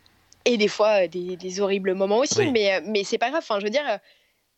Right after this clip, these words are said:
Speaker 1: c'est un peu, voilà, c'est un peu mon bébé. Bon, bah, voilà. Donc, du coup, euh, même s'il faudrait que je m'en sépare pour m'en acheter une autre, bah, <laughs> j'ai franchement du mal, quoi.
Speaker 2: <laughs>
Speaker 1: Et c'est ça, tu vois,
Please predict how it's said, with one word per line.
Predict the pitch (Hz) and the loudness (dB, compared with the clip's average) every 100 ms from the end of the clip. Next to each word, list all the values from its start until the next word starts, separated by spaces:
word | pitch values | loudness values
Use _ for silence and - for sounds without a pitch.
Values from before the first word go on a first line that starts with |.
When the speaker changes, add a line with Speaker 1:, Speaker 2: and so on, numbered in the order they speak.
| _ _ _ _ _ - | _ _ _ _ _ -8
Speaker 1:
c'est | - | -4
un | 220 | -2
peu, | 226 320 | -4 -6
voilà, | 302 240 302 | -4 -6 -8
c'est | 196 | -16
un | |
peu | 190 247 | -18 -20
mon | 196 | -18
bébé. | 175 170 196 269 | -16 -8 -8 -8
Bon, | 185 | -10
bah, | 180 - | -12 -14
voilà. | - - | -14 -20
Donc, | - 202 | -18 -16
du | 202 | -16
coup, | - 339 | -8 -2
euh, | 262 185 185 - 50 _ _ - - | -2 -4 -12 -18 -20 _ _ -20 -14
même | 208 247 | -8 -6
s'il | 262 269 - | -6 -12 -4
faudrait | 190 208 | -2 -2
que | 208 | -6
je | 220 | -8
m'en | 214 | -6
sépare | - 233 226 | -6 -6 -6
pour | - 202 | -4 -2
m'en | 208 | -2
acheter | 208 262 | -2 -6
une | 226 220 | -6 -4
autre, | 359 - 202 | -6 -8 -4
bah, | 196 | -2
<laughs> | 214 220 - | -2 -4 -12
j'ai | 208 | -14
franchement | - - - - 285 | -14 -14 -14 -12 -12
du | 254 240 | -10 -4
mal, | 214 226 | -4 -4
quoi. | - 214 - | -8 -10 -6
Speaker 2:
<laughs> | 147 - | -6 -6
Speaker 1:
Et | 247 | -6
c'est | 302 | -2
ça, | 359 - | -2 0
tu | |
vois, | 294 | 0